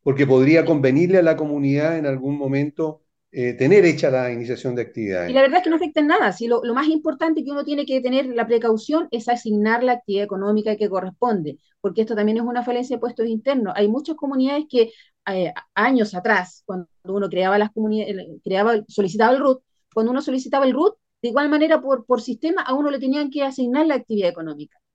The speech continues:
Speaker 2: Y hay
Speaker 1: Correcto.
Speaker 2: muchas comunidades que tienen actividad económica que no corresponden a comunidades.
Speaker 1: Muchas, sí.
Speaker 2: Muchas. Y eso,
Speaker 1: Y
Speaker 2: eso
Speaker 1: no,
Speaker 2: es algo que
Speaker 1: y
Speaker 2: uno, a medida que uno va tomando comunidad nueva, tiene que revisar y actualizar por la que corresponde.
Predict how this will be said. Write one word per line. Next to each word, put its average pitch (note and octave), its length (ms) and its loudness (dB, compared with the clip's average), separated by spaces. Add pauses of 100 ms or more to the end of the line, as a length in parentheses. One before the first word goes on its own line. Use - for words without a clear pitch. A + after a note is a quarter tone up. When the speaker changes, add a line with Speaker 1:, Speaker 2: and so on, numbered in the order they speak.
(120)
Speaker 2:
Y A2+ 40 -2
hay G#3 60 2
Speaker 1:
Correcto. G#3+ 200 6
Speaker 2:
muchas D#4 260 -2
comunidades C4+ 380 -6
que B3+ 100 -14
tienen C4 220 0
actividad B3+ 320 2
económica B3+ 520 -2
que A3 80 -4
no B3 120 -4
corresponden C4+ 540 -2
a F#3 100 -4
comunidades. D#3+ 480 -6
Speaker 1:
Muchas, - 420 -4 (120)
sí. - 380 -6 (260)
Speaker 2:
Muchas. C4 460 -12
Y A3+ 100 -2
eso, B3+ 240 0
Speaker 1:
Y A#3 40 -2
Speaker 2:
eso B3 100 -4
Speaker 1:
no, C4 80 0
Speaker 2:
es B3+ 60 -2
algo A#3+ 200 0
que A3+ 80 -6
Speaker 1:
y - 20 -2
Speaker 2:
uno, C4 300 -2 (200)
a G#3+ 80 -2
medida B3 220 6
que A#3 80 0
uno B3+ 100 2
va B3+ 120 2
tomando B3+ 280 0
comunidad C4+ 280 -6
nueva, C#4 200 -2
tiene C4 220 -6 (180)
que C4 220 2
revisar B3+ 480 -2
y C4 60 0
actualizar B3+ 580 -2
por G3+ 140 -2
la G3+ 100 0
que A#3 120 -2
corresponde. C4 420 -8